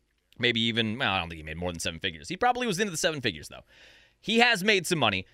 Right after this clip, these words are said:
The window to make money in the N F L as a running back is extremely short. One contract, maybe two if you're lucky,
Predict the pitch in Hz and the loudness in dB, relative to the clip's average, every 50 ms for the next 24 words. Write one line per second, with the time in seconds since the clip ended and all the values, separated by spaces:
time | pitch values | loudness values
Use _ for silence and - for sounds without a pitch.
0 | _ _ _ _ _ - 131 151 156 160 160 156 151 147 143 139 139 131 147 202 | _ _ _ _ _ 0 2 4 6 6 6 6 4 4 4 2 0 2 2 2
1 | 247 262 262 254 247 240 226 - - 190 160 151 165 170 160 - 151 147 139 143 | 2 2 4 4 6 6 4 4 2 0 2 2 2 2 2 0 0 2 2 2
2 | 143 139 135 131 127 123 127 127 113 - 123 120 117 107 113 110 117 120 117 101 | 2 2 0 0 2 2 4 4 4 4 2 2 2 0 0 0 0 0 0 2
3 | 113 107 107 - - 131 110 98 95 - - - - 120 139 147 143 139 120 - | 4 4 2 2 0 -2 -2 -2 -2 -4 -4 -2 0 0 0 0 0 0 0 0
4 | - 143 131 131 139 - _ 113 104 104 120 139 151 151 - 151 139 139 131 - | 2 4 4 4 4 2 _ -8 -2 0 0 0 0 -2 -2 0 0 0 -2 -2
5 | - 131 127 127 - - 101 104 113 131 135 147 156 160 156 147 - - - 147 | -2 0 0 0 0 -4 -6 -4 -2 -2 -2 0 -2 -2 -4 -4 -4 0 2 2
6 | 143 139 120 113 117 - 123 113 104 110 117 117 - - 120 120 117 - | 2 2 0 -4 -6 -4 -4 -4 0 0 0 0 0 -2 -4 -6 -6 -8